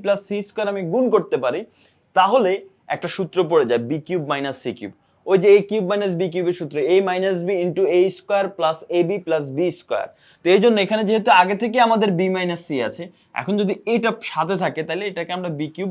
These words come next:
মাইনাস সি কিউব লিখতে পারি। তো এখন তুমি তো নিজে নিজে শুধু এক পাশে লিখতে পারো না, এটাকে ভ্যালিড করার জন্য উভয় পক্ষে তুমি, তোমাকে গুণ করতে হবে।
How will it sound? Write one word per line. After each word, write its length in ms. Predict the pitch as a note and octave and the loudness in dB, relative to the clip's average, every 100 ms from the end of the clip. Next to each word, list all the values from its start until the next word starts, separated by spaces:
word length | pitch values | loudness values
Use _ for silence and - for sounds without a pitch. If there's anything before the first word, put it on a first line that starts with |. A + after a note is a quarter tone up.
| D#3 | -6
মাইনাস 220 | C#3 C#3 | -8 -10
সি 80 | - A#2+ | -10 -10
কিউব 120 | B2 A2 | -8 -10
লিখতে 200 | G2 G#2+ F#2 | -12 -14 -14
পারি। 140 | - _ _ _ _ | -18 _ _ _ _
তো 40 | F3+ | 4
এখন 140 | F#3+ A3 | 4 2
তুমি 160 | G#3 A3 A3 | 2 2 2
তো 60 | A3 - D#3 C#3 E3+ | 0 -4 -18 -10 -4
নিজে 160 | F#3 F#3 | -2 -2
নিজে 120 | F#3 F3+ | -2 -4
শুধু 140 | F#3 F#3+ | 0 0
এক 60 | F3 | -2
পাশে 160 | E3+ F3 E3 | -6 -6 -6
লিখতে 180 | D3 D3+ | -6 -4
পারো 140 | A#2 B2 | -4 -4
না, 40 | C3 - _ _ B2+ | -8 -14 _ _ -4
এটাকে 220 | D3+ E3 B2+ | -2 0 2
ভ্যালিড 280 | D3 F#3 G#3+ | 2 2 2
করার 180 | A3+ A3 F#3+ | 0 2 2
জন্য 140 | A3 A3+ A#3 | 0 -2 2
উভয় 260 | A3+ A#3+ C#4 G#3+ | 6 6 6 4
পক্ষে 240 | G3 - F3+ | -2 -2 -4
তুমি, 140 | F#3 F3+ - - | -4 -6 -8 -4
তোমাকে 240 | F3 E3 E3 | -2 0 -2
গুণ 120 | F#3 F#3 | -2 -2
করতে 200 | C3+ G#2+ A2 | -4 -4 -6
হবে। 140 | G2 | -8